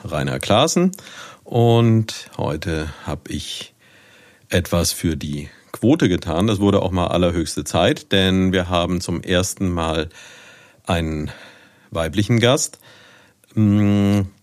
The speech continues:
das war tatsächlich gar nicht ganz so leicht. Also es haben sich mir doch, äh, mehr männliche Menschen aufgedrängt. Äh, ich musste ein bisschen suchen und vielleicht passend zu den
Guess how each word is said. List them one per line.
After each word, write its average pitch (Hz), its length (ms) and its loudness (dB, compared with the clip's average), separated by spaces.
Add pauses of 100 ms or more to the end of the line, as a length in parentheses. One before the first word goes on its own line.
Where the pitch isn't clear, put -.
(240)
das - 180 -2
war 98 280 4 (760)
tatsächlich 98 640 -2 (200)
gar 87 180 0
nicht 131 160 0
ganz 98 240 2
so - 80 -2
leicht. 127 380 0
Also 110 100 2
es 101 120 -2
haben 110 120 0
sich 107 160 -4
mir 107 160 0
doch, - 500 -6
äh, 104 380 -2 (160)
mehr 110 760 2
männliche 127 960 2
Menschen 127 720 0
aufgedrängt. 123 920 0 (480)
Äh, 120 280 0
ich 113 80 -2
musste 127 240 2
ein - 40 2
bisschen 117 260 2
suchen 151 440 2 (300)
und 117 240 -2
vielleicht 117 500 0 (340)
passend 147 500 0 (220)
zu 123 400 0 (200)
den 110 380 2